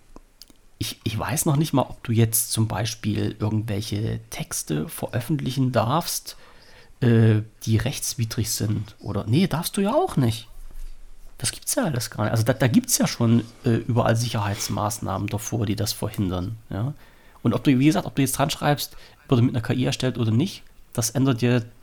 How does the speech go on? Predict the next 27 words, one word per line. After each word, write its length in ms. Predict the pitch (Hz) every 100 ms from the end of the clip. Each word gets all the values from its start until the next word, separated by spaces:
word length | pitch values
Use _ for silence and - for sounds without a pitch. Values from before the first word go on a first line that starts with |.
| - -
an 120 | 120
der 200 | 120 117 113
Grundlage 480 | - 131 131 120
nicht, 160 | 120 113
dass 60 | -
du's 160 | 110
überhaupt 240 | 113 110 110
gar 120 | -
nicht 160 | 107 -
darfst. 380 | - 120 - - - - - - -
So. 260 | - 113 110
Und 160 | 139 113
die, 80 | 165
die 120 | 170
das 180 | 123 113
machen 340 | 117 117 110
wollen, 460 | 165 262 147 87 110 - - - - - - -
die 140 | 123
werden 240 | 117 123 117
sicherlich 320 | 117 127 113
das 140 | -
auch 120 | - -
nicht 160 | 113
kennzeichnen. 540 | - 104 - 107 120 117 - - _ - - - - - -
Punkt 240 | - 110 107
aus. 240 | 95 107 - - - - - - - - -
So. 240 | - 101